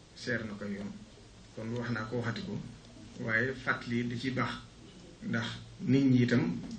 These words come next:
lu ci ne dañ ko war a xam. Ba nga fi toogee ba tey itam, lépp loo xam ne xam nga ne yittee ma,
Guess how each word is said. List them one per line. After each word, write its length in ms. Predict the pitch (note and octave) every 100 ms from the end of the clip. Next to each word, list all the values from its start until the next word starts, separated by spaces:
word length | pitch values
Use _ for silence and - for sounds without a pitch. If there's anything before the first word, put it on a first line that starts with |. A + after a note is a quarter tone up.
| - - - - -
lu 80 | C3
ci 100 | D3
ne 80 | B2
dañ 160 | B2+
ko 80 | B2+
war 100 | B2
a 20 | A2
xam. 200 | G2+ - - - - - - - - - - -
Ba 100 | C3+
nga 60 | D3+
fi 100 | D#3
toogee 320 | D#3+ C#3 B2
ba 100 | A#2+
tey 200 | B2+ C#3
itam, 320 | B2+ B2 F3 - -
lépp 280 | B2+ D#3+ -
loo 200 | D3 D3
xam 200 | B2 B2
ne 80 | A#2+
xam 280 | - D#3 C#3+
nga 120 | B2+
ne 160 | A2 - - - - - - - - - - -
yittee 380 | D#3 E3+ D#3
ma, 160 | A#2+ G2+